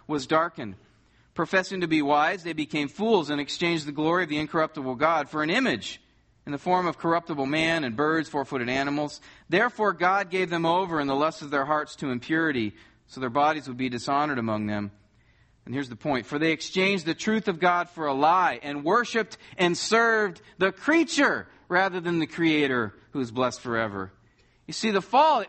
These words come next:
creation is flipped upside down. Mankind subjects itself to creation rather than creation subjecting itself to mankind. Man was to subdue it in the honor of God. Man was to enjoy creation as a gift from God.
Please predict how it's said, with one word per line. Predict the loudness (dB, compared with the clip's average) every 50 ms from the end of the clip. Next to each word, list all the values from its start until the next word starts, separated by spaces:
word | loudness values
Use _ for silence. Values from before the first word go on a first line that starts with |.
| -8 -18 _ -8 0
creation | 2 2 2 2 0 -4 -4 -4
is | -4 -2
flipped | 2 2 2 2 2 -2
upside | -4 -2 2 2 2 2 2 0
down. | -2 0 4 4 4 4 2 -2 -8 -18 _ _ _ _ _ _ _ _ _ _ _ _ _ _ _ _ _ _ _ _ _ _ _ _ _ 0
Mankind | 2 2 2 2 2 2 2 2 2 2 -2 -6
subjects | -8 -6 0 2 0 0 0 -2
itself | -6 -6 0 4 4 4 4 2
to | -2 -12
creation | -6 0 2 4 4 2 0 -2 -2 2
rather | 2 2 2 2 -2
than | -2 -2 -2 -2
creation | -2 2 2 2 2 2 0 -4 -8 -6
subjecting | -4 -4 0 2 2 2 0 0 -4 -4 -4
itself | -4 -4 0 2 2 2 0
to | -2 -6
mankind. | -4 -2 -2 -4 -2 0 0 2 2 2 0 -2 -4 -6 -10 -18 _ _ _ _ _ _ _ _ _ _ _ _ _ _ _ _ _ _ _ _ _ -4
Man | 0 0 2 2
was | 0 -2 -2 -2
to | -4 -4
subdue | -4 -4 -6 -4 0 2 4 4
it | 4 2
in | 0 0
the | 2 2
honor | 2 2 2 2 0 -2
of | -2 0
God. | 2 2 4 4 4 0 0
Man | 0 0 0 0
was | 0 -2 -2
to | 0 0
enjoy | 0 0 2 2 4 4 4 4 2
creation | 0 -2 0 2 2 2 2 0 -2 -2 -2
as | -2 -2
a | -2
gift | 0 0 0 0 -2
from | -2 0 2 2 2 2
God. | 4 4 4 4 4 0 -2 -2